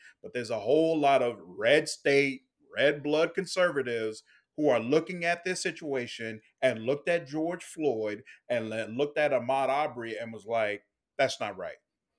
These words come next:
And something needs to be done to change this." If it was all just liberals and all just a, a bunch of black folks,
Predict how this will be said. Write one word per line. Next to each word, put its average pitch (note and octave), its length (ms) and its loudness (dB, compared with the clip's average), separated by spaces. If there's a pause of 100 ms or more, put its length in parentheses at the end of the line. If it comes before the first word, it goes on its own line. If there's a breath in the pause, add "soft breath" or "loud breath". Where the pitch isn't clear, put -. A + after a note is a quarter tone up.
(260)
And A2 320 -2
something C3+ 340 -6
needs A2+ 180 -12
to G2 60 -20
be G2+ 100 -14
done F#2+ 260 -10
to - 100 -20
change F#2+ 380 -14
this." - 220 -20 (420 soft breath)
If C#3 180 0
it D3+ 100 2
was C#3 160 0 (120)
all B3 300 4
just B3+ 220 -8
liberals E3+ 680 -6 (400)
and C3 200 0
all E3+ 240 4
just F3 240 -12 (100)
a, B2 60 -2
a A2 680 -2 (300)
bunch C#3 240 -4
of B2+ 80 -8
black B2+ 300 0
folks, E2+ 400 -10